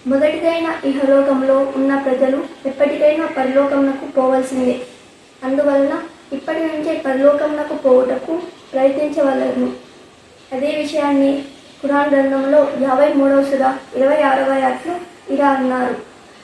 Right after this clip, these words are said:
"ఆకాశంలో ఎందరో దేవదూతలున్నారు, కానీ వారి సిఫారసు ఏమాత్రమూ పనికిరాదు.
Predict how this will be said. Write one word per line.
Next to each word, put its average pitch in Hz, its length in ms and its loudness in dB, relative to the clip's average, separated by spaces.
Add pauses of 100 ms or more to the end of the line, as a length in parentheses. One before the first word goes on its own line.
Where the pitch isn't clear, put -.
(500)
"ఆకాశంలో 320 760 0
ఎందరో 277 340 2
దేవదూతలున్నారు, 269 1120 2 (420)
కానీ 277 460 0
వారి 269 280 0
సిఫారసు 277 480 0
ఏమాత్రమూ 277 680 0
పనికిరాదు. 262 680 -2